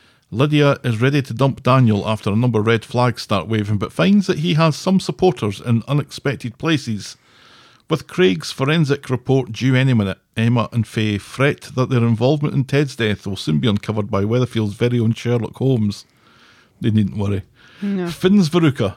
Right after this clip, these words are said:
Speaker 1: requires extended medical care. Tim's mum disapproves of party horns, and Joseph's video game is rubbish. Our moment of the week was Tim's wee face when Sally walked in to see him at hospital. And a boring moment of the week was that Veruca of Finn's.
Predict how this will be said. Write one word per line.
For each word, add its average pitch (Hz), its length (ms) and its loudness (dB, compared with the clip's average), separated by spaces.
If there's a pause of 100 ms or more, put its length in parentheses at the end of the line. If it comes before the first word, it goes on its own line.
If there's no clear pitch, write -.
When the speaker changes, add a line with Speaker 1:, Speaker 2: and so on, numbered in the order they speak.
(120)
Speaker 1:
requires 110 460 0
extended 123 500 -2
medical 104 400 0
care. 98 320 -4 (460)
Tim's 170 300 2
mum 147 300 4
disapproves 123 540 0
of - 200 -8
party 151 340 -2
horns, 98 520 -2 (380)
and 101 160 -2
Joseph's 120 360 0
video 131 280 0
game 123 380 0
is 117 180 -2
rubbish. 147 400 0 (340)
Our 139 120 -2
moment 170 320 4
of 151 80 2
the 135 40 0
week 147 200 -4
was 110 180 -2
Tim's 160 420 2
wee 170 200 2
face 117 420 0
when 110 160 0
Sally 127 360 2
walked 120 260 0
in 131 100 2
to 95 80 -6
see - 140 -4
him 147 100 2
at - 80 -2
hospital. - 560 -6 (340)
And 90 120 -6
a 90 40 -4
boring 120 340 2
moment 110 260 0
of 101 60 -6
the 110 60 -4
week 120 280 -8
was 110 280 0
that 123 240 -2
Veruca 123 520 -2
of 123 160 -2
Finn's. 123 560 2